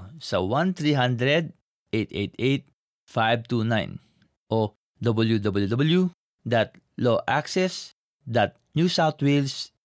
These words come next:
dot gov dot A U o mga serbisyo sa pag-interpret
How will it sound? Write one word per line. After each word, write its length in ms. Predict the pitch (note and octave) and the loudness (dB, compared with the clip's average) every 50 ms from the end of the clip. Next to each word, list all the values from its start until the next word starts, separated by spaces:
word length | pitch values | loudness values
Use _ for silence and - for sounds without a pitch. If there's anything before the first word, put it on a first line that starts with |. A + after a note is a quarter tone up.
| _ _ _ _ _ _ _ _ _ _ _ _ _ _ | _ _ _ _ _ _ _ _ _ _ _ _ _ _
dot 240 | - B2 A2+ A2 - - A#2 | 0 0 0 0 0 -2 0
gov 340 | B2 A#2+ A#2+ A#2+ A2 - - _ _ _ _ _ _ _ | 2 4 4 2 0 -4 -12 _ _ _ _ _ _ _
dot 320 | - A2+ A2 G#2+ A2 - _ _ - | -2 0 0 0 0 -2 _ _ -6
A 80 | F#2 F2+ E2+ F2 | -4 -2 -2 -2
U 80 | F2 - - - _ _ _ _ _ _ - | -2 -4 -6 -12 _ _ _ _ _ _ 0
o 240 | - E3+ G3 G#3 G3 - - | 2 2 2 2 0 0 0
mga 200 | C#3 C#3+ C#3+ C#3+ | 0 2 2 2
serbisyo 640 | C3+ - C#3+ C3 B2 B2 A#2 D#3+ G3 F#3 - A3 G#3+ G#3+ | 0 0 0 0 0 0 2 2 2 2 2 2 0 0
sa 160 | - F3+ D#3 | 0 0 0
pag-interpret 800 | D#3 D3+ C3+ C3+ C#3+ C3+ - C3+ B2 - - D#3+ A#2+ - _ | 0 0 0 0 -2 0 0 -2 -2 0 0 -2 -2 -2 _